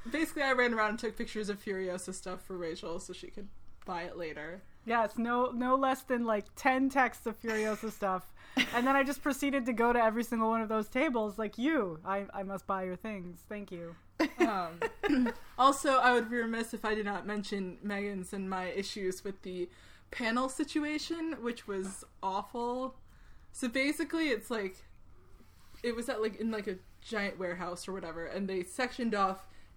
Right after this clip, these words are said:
Speaker 1: areas for panels. So there were two areas. I can, I have to call them areas 'cause they weren't rooms,
Speaker 2: <laughs>
Speaker 1: like, sectioned off with curtains, and they were right next to each other with only a curtain in between. And, like, the moment Megan and I walk in, we're just like,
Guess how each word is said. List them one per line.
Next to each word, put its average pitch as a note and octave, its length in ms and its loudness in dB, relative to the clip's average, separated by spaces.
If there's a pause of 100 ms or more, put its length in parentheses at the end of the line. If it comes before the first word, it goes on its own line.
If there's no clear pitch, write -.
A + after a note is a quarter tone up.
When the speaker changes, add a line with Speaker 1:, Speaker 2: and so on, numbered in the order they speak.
(120)
Speaker 1:
areas G#3 580 4
for F#3 140 -6
panels. F#3+ 560 -4
So G#3+ 80 -4
there G3 160 -2
were G3 80 -4
two C#4 360 0 (300)
areas. F#3+ 640 2 (100)
I G3+ 120 -2
can, A3+ 320 -6
I G3+ 40 -2
have A#3 140 0
to - 80 -14
call A3+ 100 -2
them G3 100 -2
areas F#3+ 280 -2
'cause G3 100 -8
they G3 80 -2
weren't F#3+ 240 -4
rooms, F#3 520 -2 (180)
Speaker 2:
<laughs> A3+ 200 6
Speaker 1:
like, A#3+ 320 8
sectioned B3+ 500 4
off G3+ 280 2
with - 200 -2
curtains, F#3+ 680 -2 (440)
and A3 120 0
they A3 60 6
were G#3+ 120 8
right B3 240 4
next C#4 300 0
to B3+ 80 -2
each A3+ 160 -4
other G3 300 0
with G3 140 0
only G#3 200 0
a G#3 60 -2
curtain A3+ 320 2
in G#3+ 100 -2
between. G3+ 460 -4
And, G3 100 -6
like, G#3 220 -2
the A3+ 80 2
moment A#3+ 380 0
Megan A3+ 240 0
and G#3 100 -2
I G3 80 -2
walk G3 260 0
in, G#3+ 200 0
we're G3 80 -2
just - 240 -8
like, - 220 -6